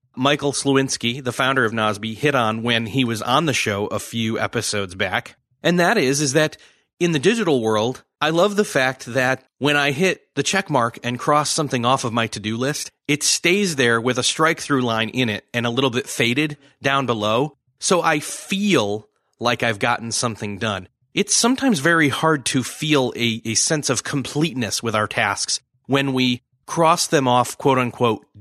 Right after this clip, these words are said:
digitally. Does that make sense? And I just like the way that Nozbe makes me feel productive when I actually get stuff done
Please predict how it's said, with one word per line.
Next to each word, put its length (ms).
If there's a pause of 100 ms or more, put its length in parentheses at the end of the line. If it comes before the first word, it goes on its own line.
digitally. 680 (240)
Does 140
that 120
make 160
sense? 400 (300)
And 360 (400)
I 220
just 260
like 460
the 160
way 240
that 400 (180)
Nozbe 460
makes 240
me 200
feel 720 (200)
productive 680 (320)
when 340
I 180
actually 340
get 180
stuff 240
done 320